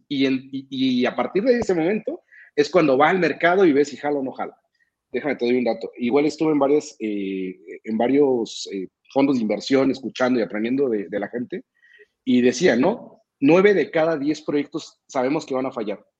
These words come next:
inversionistas ángeles. Pero el décimo es el que nos va a dar lo de los nueve más otros diez más. En el Inter vamos aprendiendo cómo funcionan estos,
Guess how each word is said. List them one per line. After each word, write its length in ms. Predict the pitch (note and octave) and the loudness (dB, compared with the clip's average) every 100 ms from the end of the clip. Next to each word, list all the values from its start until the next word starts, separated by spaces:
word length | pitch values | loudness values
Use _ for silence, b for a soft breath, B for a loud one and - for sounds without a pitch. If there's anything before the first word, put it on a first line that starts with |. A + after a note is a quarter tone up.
| _ | _
inversionistas 600 | A2+ A2+ - A#2 A#2+ B2+ | -8 -6 -6 -6 -6 -6
ángeles. 400 | A2 F2 D#2 - _ _ _ _ - | -8 -10 -14 -16 _ _ _ _ 2
Pero 200 | C3+ C3 | 4 4
el 220 | C#3 C3+ | 2 -2
décimo 640 | A2+ F3+ F#3+ A3+ B3 F#4+ _ | 2 2 2 -2 -2 -4 _
es 120 | B2+ | -4
el 80 | A#2 | -2
que 80 | A#2 | -4
nos 160 | A2+ A2+ | 0 2
va 60 | |
a 40 | B2 | 4
dar 300 | B2+ B2 - - _ _ | 4 4 -2 -18 _ _
lo 240 | A2+ A#2+ A2+ | -6 -2 -2
de 120 | A#2 A2 | -2 -2
los 160 | G#2+ | -2
nueve 220 | C#3 A#3 | 0 2
más 180 | E3 B2 | 2 -2
otros 300 | D3 B2 F2+ | -4 -6 -6
diez 200 | G2 F2 | -10 -10
más. 280 | F2 - - _ b b b b | -14 -20 -20 _ b b b b
En 160 | D#3+ | 2
el 120 | E3+ F#3 | 2 2
Inter 300 | G3 G3 D#3+ | 0 2 2
vamos 260 | D#3+ E3 | 0 -4
aprendiendo 540 | D#3+ C#3+ C#3 C#3+ D3 C#3 | -6 -4 -2 0 -2 -4
cómo 220 | C3+ C3 | -8 -8
funcionan 500 | C3+ A#2 A#2+ B2 A2+ | -8 -6 -4 -2 -4
estos, 640 | G2+ - A2 G2 - - | -6 -4 -4 -4 -8 -20